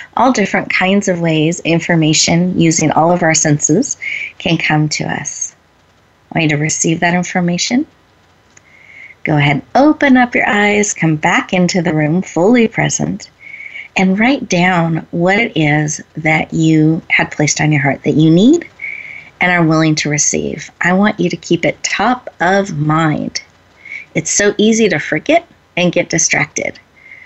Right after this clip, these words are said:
But instead, I want you to anchor it. I want you to write it out. I want you to be on the lookout, anticipating that you're going to receive this today, perhaps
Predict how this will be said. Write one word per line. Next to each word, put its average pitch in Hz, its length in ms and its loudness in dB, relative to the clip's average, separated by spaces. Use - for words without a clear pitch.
But 175 140 0
instead, 170 720 2
I 175 120 0
want 190 240 -2
you 165 140 0
to - 240 -4
anchor 170 260 0
it. 135 100 0
I 147 100 2
want 151 120 0
you 185 160 4
to 147 140 -2
write 202 280 0
it 220 120 2
out. 151 240 -2
I 160 120 2
want 190 240 2
you 180 120 4
to 170 80 2
be 170 360 0
on 165 260 4
the 170 140 4
lookout, 156 640 0
anticipating 180 920 0
that 156 160 -2
you're 208 160 2
going 180 240 0
to 175 120 -2
receive 185 360 0
this - 200 -2
today, 151 260 0
perhaps - 720 0